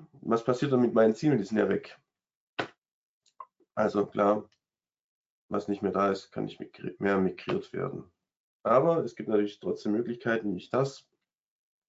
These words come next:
was ich bislang, äh, mit Zielen gemessen habe, mit Zielvorhaben, wie ich das in, äh,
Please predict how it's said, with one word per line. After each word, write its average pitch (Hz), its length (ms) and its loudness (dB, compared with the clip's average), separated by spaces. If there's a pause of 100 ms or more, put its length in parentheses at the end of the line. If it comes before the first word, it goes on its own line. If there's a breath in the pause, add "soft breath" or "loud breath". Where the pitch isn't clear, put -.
(240)
was 104 180 -2
ich - 100 -18
bislang, 110 480 4
äh, 95 220 4
mit 95 200 0
Zielen 117 260 4
gemessen 104 440 2
habe, 107 380 4
mit 110 160 -2
Zielvorhaben, 127 640 -2 (920 soft breath)
wie 127 200 4
ich 127 120 0
das 135 420 2
in, 110 400 0
äh, 95 420 2